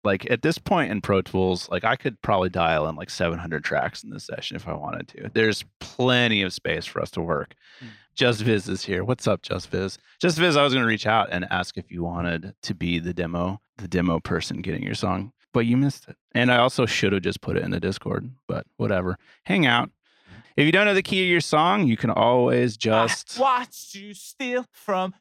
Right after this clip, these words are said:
Speaker 3: young
Speaker 1: see where the
Speaker 3: and
Speaker 1: notes
Speaker 3: old.
Speaker 1: hang out. Write 'em down. Go to an online key finder. Uh, but AMP is right. You also do have auto key, and that helps a lot. This version, so the U A D version doesn't have auto key.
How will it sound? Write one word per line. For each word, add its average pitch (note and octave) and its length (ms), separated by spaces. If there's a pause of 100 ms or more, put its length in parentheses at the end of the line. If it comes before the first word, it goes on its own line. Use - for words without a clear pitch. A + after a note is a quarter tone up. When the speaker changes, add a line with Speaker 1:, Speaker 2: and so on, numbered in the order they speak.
Speaker 3:
young D#3+ 420
Speaker 1:
see - 300
where B2 180
the A#2 60
Speaker 3:
and A#2+ 60
Speaker 1:
notes C#3+ 180
Speaker 3:
old. G#2 100
Speaker 1:
hang F#2+ 200
out. F#2 240 (180)
Write A2 180
'em A#2 140
down. C#3 420 (220)
Go G#2+ 160
to A2 140
an A2 120
online A2 380
key A#2+ 160
finder. C3 640
Uh, G#2 340
but A#2 300
AMP C3+ 240
is A2 160
right. A2+ 240
You G2 140
also G#2 180
do G#2 160
have G2 180
auto F#2+ 280
key, G2 400
and F#2 140
that F#2 180
helps F2+ 280
a G2 120
lot. E2 460
This A#2 280
version, G#2+ 420
so - 160
the A#2 100
U C3+ 140
A C#3 80
D C3 260
version B2+ 400
doesn't F#2+ 280
have F2 220
auto E2 280
key. F#2+ 280